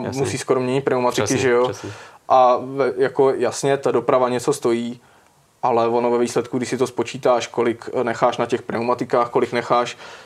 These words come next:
Speaker 2: jako na dálnici se nevyspíš jako, eh,
Speaker 1: No, přesně.
Speaker 2: ve stanu, že jo, ještě to tam furt mlátí a tohle dáš za jídlo,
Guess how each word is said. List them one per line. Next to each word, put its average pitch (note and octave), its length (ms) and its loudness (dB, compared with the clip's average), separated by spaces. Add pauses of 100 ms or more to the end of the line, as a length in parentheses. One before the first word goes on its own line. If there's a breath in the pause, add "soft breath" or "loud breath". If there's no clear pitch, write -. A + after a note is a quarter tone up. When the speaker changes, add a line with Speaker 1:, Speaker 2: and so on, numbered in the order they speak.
Speaker 2:
jako B2 380 2 (400)
na B2 220 0
dálnici B2 540 2
se - 260 -2
nevyspíš A#2+ 500 -4
jako, B2 240 2 (840)
eh, - 120 -20
Speaker 1:
No, A2 80 -10
přesně. B2 320 -8 (100)
Speaker 2:
ve C#3 140 0
stanu, A#2+ 420 -2
že B2 120 0
jo, B2+ 120 4
ještě A#2 200 -2
to B2+ 100 0
tam B2 160 -2
furt B2+ 240 -6
mlátí A#2+ 720 0
a A#2+ 40 0
tohle B2+ 260 0
dáš B2 180 2
za A#2+ 120 0
jídlo, B2 320 0